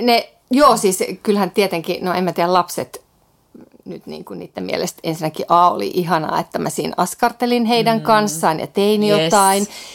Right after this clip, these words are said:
Speaker 1: Ja niitten mielestä se tietty niinku, kai ne nyt niinku sitten kehu. Mutta tota, joo, kyllä niinku ideasta kaikki piti.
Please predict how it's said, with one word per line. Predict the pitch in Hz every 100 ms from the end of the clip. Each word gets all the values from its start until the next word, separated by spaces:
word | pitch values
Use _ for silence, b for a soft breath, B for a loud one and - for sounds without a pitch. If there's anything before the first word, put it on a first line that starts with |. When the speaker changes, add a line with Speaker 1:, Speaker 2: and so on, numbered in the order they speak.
| B
Speaker 1:
Ja | 185
niitten | 175 160 165
mielestä | 165 156 175 -
se | 156 -
tietty | 160 - 180
niinku, | 180 185 - 180 - _ _ -
kai | - 165
ne | 180
nyt | 180
niinku | 180 -
sitten | - - 165 _
kehu. | 151 151 170 _ b b b b b b
Mutta | - 208 208
tota, | 196 196 190 196 180 180 175 - _ - _ - _ _ _ _ _ _ _ _
joo, | 339 277 170 -
kyllä | - 277 294
niinku | 330 349
ideasta | 359 254 - -
kaikki | - 170 -
piti. | - - -